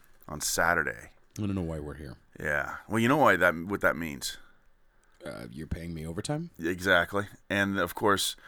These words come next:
Speaker 2: we were gonna have the senior member of the team, the sound engineer of utmost adequatulence.
Speaker 1: Squeege?
Speaker 2: Squidge, Squeezy was going
Speaker 1: This
Speaker 2: to be
Speaker 1: is,
Speaker 2: here.
Speaker 1: like, fourth week in a row.
Speaker 2: Yeah, but here's the thing. He was
Speaker 1: Oh.
Speaker 2: scheduled to be here later in the day. We've moved it up.
Speaker 1: Okay.
Speaker 2: And he couldn't get here.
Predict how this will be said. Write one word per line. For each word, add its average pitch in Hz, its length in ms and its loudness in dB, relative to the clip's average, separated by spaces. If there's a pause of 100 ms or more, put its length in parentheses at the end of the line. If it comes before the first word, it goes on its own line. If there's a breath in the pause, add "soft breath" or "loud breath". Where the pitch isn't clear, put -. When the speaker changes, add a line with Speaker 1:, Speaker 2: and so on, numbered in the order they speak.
(120 loud breath)
Speaker 2:
we 131 120 6
were 127 260 10
gonna 127 180 6
have 117 380 2
the 87 80 -6
senior 98 320 -2
member 92 480 0 (420 soft breath)
of 90 160 0
the 82 80 -2
team, 87 400 0
the 78 280 0
sound 95 260 2
engineer 85 300 0
of 82 100 0
utmost 80 300 -2
adequatulence. 73 640 -4 (120)
Speaker 1:
Squeege? 92 420 -8 (220 loud breath)
Speaker 2:
Squidge, 110 420 2 (220)
Squeezy 120 380 -2
was 101 160 -2
going 135 300 2
Speaker 1:
This 143 120 2
Speaker 2:
to 98 100 0
be 101 60 4
Speaker 1:
is, 95 60 0
Speaker 2:
here. 92 240 6
Speaker 1:
like, 123 80 2
fourth 117 260 -2
week 101 220 -4
in 82 60 -6
a 85 60 -6
row. 85 300 -8 (360 loud breath)
Speaker 2:
Yeah, 113 140 6
but 98 100 6
here's 107 140 4
the 95 60 -2
thing. 90 240 0
He 107 100 -2
was 107 140 0
Speaker 1:
Oh. 90 40 0
Speaker 2:
scheduled 117 380 4
to 92 60 -6
be 92 140 -2
here 90 200 0
later 87 240 0
in 80 80 -2
the 78 80 -6
day. 87 160 0
We've 82 220 -6
moved 87 420 -6
it 73 100 -4
up. 82 300 0 (600 soft breath)
Speaker 1:
Okay. 104 340 -2
Speaker 2:
And 85 100 -6
he 87 80 -4
couldn't 67 280 -4
get 71 160 -4
here. - 260 -16